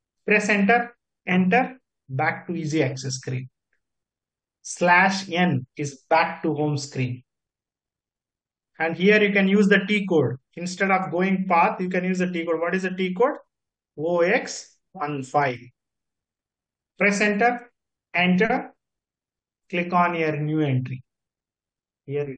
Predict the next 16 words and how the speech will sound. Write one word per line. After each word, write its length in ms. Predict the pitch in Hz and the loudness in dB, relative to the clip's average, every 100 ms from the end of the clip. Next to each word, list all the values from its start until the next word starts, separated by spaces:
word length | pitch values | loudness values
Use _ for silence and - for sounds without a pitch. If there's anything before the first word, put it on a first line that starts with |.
| - | -14
can 180 | 123 117 | -14 -14
be. 120 | 127 _ _ _ _ _ _ _ _ _ _ _ _ _ _ | -16 _ _ _ _ _ _ _ _ _ _ _ _ _ _
So 180 | - 160 | -8 -4
now 320 | 156 180 208 | 2 4 4
my 200 | 202 196 | 4 4
target 460 | 190 170 175 185 202 | 4 2 2 0 0
is 440 | 254 - - - _ _ _ _ _ _ _ _ _ | 0 -2 -10 -16 _ _ _ _ _ _ _ _ _
how 320 | - 208 240 | 0 2 2
to 80 | 247 | 0
unhide, 680 | 226 196 202 202 202 165 123 - _ _ _ _ _ _ _ _ _ _ | 2 2 2 2 2 2 -2 -8 _ _ _ _ _ _ _ _ _ _
how 200 | 160 170 | -6 -4
to 60 | 202 | -2
unhide 580 | 185 170 165 170 151 123 - - _ _ _ _ _ | 0 0 0 0 0 -2 -8 -16 _ _ _ _ _
consultant 720 | - 185 180 196 190 190 208 180 | -4 -2 2 4 4 2 -2 -4
T 200 | 139 131 | -6 -4
codes. 600 | 139 123 - - - | -6 -6 -10 -14 -16